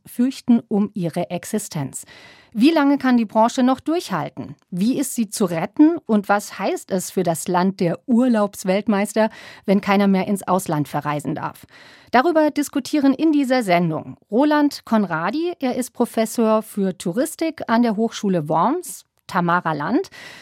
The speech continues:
Wirtschaftsjournalistin und Reiseexpertin beim S W R, und ich begrüße Fritz Engelhardt, Hotelbesitzer und Vorsitzender des Hotel- und Gaststättenverbandes dehoga Baden-Württemberg. Herr Engelhardt, Sie sind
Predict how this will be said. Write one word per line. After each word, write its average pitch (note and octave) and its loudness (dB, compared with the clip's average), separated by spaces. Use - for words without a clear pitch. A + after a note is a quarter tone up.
Wirtschaftsjournalistin B3+ 2
und F#3 -4
Reiseexpertin F#3 0
beim D#3+ 2
S - -6
W E3 -2
R, A#3+ 0
und F4 0
ich D4 -2
begrüße C4 0
Fritz - -4
Engelhardt, A3+ 2
Hotelbesitzer A3 2
und E4+ 0
Vorsitzender A#3 0
des F#3+ -4
Hotel- F3+ -4
und F#3+ -2
Gaststättenverbandes E3 -2
dehoga F3+ 0
Baden-Württemberg. D#3+ -2
Herr - 0
Engelhardt, F#3 2
Sie A3 -4
sind B3 2